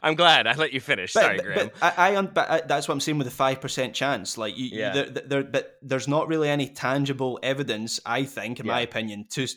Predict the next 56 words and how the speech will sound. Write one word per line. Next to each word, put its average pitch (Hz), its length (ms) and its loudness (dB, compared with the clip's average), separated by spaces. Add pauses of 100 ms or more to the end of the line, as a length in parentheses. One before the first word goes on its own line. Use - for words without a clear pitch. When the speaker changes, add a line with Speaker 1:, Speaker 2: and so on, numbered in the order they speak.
Speaker 2:
support - 500 -2
that. 101 220 -4
It's 127 200 -4
just 135 300 -2
Mourinho 123 840 0
myth, 123 440 -4
you 123 100 -8
know, 120 120 -4
like, 113 160 -6
the 120 80 -6
mi-, 127 140 -2
the 120 180 -6
Speaker 1:
Mm-hmm. 127 100 -4
Speaker 2:
mythicality 123 680 -2
around 110 240 -4
Mourinho 113 380 -6
that 113 140 -8
makes 127 360 -4
people 120 300 -10
believe 113 360 -4
that. 101 220 -4
And 123 120 -2
I 143 60 0
understand 151 440 0
that 127 80 -2
because 127 260 -6
sometimes 131 500 -2 (340)
I 131 160 2
fall 131 240 0
into 123 160 -4
that 120 160 -2
trap 127 240 -4
as 120 100 -10
well, 131 240 -2
but 107 220 -2 (480)
the - 60 -14
performances 151 480 -2
Spurs 143 220 -2
were 123 80 -6
putting 107 240 -6
in 131 200 0
were 110 120 -2
very, 120 440 0
very 113 260 -2
much, 117 480 -4
recently 113 420 -6
under 107 220 -8
Mourinho, 107 240 -8
I - 20 -6
should 107 200 -12
say, 104 160 -10
they 107 100 -12
were 107 100 -10
very, 117 300 -2
very 107 220 -4
much - 480 -6